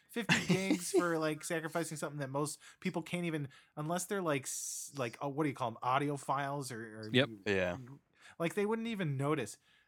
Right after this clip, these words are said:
Speaker 1: Anyway, um, yeah.
Speaker 2: Wow.
Speaker 3: That's bullshit.
Speaker 2: Yeah, I mean, there were, there were f-, some fun things, you know, that, eh, but if the factor
Speaker 3: It
Speaker 2: wore,
Speaker 3: played well.
Speaker 2: it played well,
Speaker 3: It
Speaker 2: but the f-,
Speaker 3: played
Speaker 2: it,
Speaker 3: really
Speaker 2: but,
Speaker 3: well. And
Speaker 2: but,
Speaker 3: controls are pretty decent.
Speaker 2: but I
Speaker 3: It was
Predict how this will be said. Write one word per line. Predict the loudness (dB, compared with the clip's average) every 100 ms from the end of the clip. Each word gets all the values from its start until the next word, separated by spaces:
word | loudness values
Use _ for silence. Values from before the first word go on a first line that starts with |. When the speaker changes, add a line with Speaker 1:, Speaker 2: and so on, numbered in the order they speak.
| _
Speaker 1:
Anyway, | 0 0 2 0 -2 -6
um, | -4 -2 -2 -4 -10
yeah. | -2
Speaker 2:
Wow. | 4 6 6 4 0 -8 -20 _ _ _ _
Speaker 3:
That's | 0 2 0 _ -10
bullshit. | -6 -6 -4 -4 -4 _ _ _ -20 -20 _ _
Speaker 2:
Yeah, | 4 6
I |
mean, | 6
there | 4
were, | 4 6 4 2 0
there | 4
were | 6 4
f-, | 2 0
some | 4 4 4
fun | 2 2 4
things, | 2 4 6 4 4
you | 4
know, | 6 6 6
that, | 6 6 4 -4 -20 _ _ _ _ _ _
eh, | -8 -4 -2
but | 4 6
if | 8 6 6
the | 4
factor | 4 4 4 6
Speaker 3:
It | 6
Speaker 2:
wore, | 12
Speaker 3:
played | 12 12 10
well. | 4
Speaker 2:
it | 4 2 2
played | 4 6
well, | 6 4 4
Speaker 3:
It |
Speaker 2:
but | 6
the |
f-, |
Speaker 3:
played | 6 6 4
Speaker 2:
it, |
Speaker 3:
really | 2 2
Speaker 2:
but, | 0
Speaker 3:
well. | 0
And | 0
Speaker 2:
but, |
Speaker 3:
controls | 0 4 4 4
are | 0 -6 -10
pretty | -10 -8
decent. | -4 -4 -4 -8 -12 -20 -20 -12 -12 -12 _ -16 -8 2
Speaker 2:
but | 4
I |
Speaker 3:
It |
was | 6